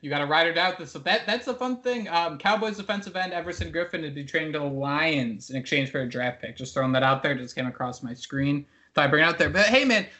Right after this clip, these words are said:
like I said, found that poker tournament. You know, i-, it's the truth with gambling. It's the truth with making predictions. And that's why for-, sports are fun.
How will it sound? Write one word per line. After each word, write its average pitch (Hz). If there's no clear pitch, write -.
like 226
I 226
said, 175
found 247
that 247
poker 220
tournament. 220
You 190
know, 180
i-, -
it's 202
the 214
truth 254
with 233
gambling. 208
It's 196
the 185
truth 226
with 214
making 208
predictions. 196
And 196
that's 240
why 254
for-, 247
sports 240
are 226
fun. 226